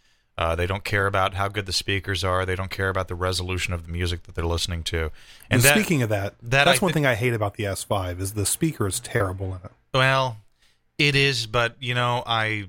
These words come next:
Speaker 1: really have just resigned myself to the fact that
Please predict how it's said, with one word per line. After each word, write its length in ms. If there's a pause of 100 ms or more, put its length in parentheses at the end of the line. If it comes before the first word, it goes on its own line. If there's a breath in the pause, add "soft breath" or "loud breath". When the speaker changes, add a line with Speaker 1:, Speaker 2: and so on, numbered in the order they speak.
Speaker 1:
really 840 (500)
have 320
just 400 (240)
resigned 480
myself 400
to 100
the 80
fact 440
that 180